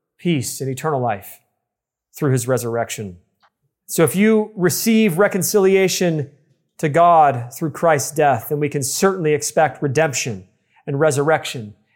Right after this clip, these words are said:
and glory through his life. John five twenty-four says, "Truly, truly, I say to you, he who hears my word and believes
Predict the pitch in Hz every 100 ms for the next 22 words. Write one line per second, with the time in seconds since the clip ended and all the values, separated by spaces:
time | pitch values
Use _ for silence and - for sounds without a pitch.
0 | - 156 135 151 175 170 139 131 131 _
1 | - 160 131 123 131 110 104 - - _
2 | _ _ _ _ - 135 170 160 175 165
3 | 165 160 139 165 151 156 131 - 202 214
4 | 214 - 214 202 202 165 151 190 190 180
5 | 175 175 131 - _ _ 220 226 214 185
6 | 214 220 175 208 196 196 202 220 226 -
7 | _ _ _ 208 208 190 196 220 226 247
8 | 240 220 - -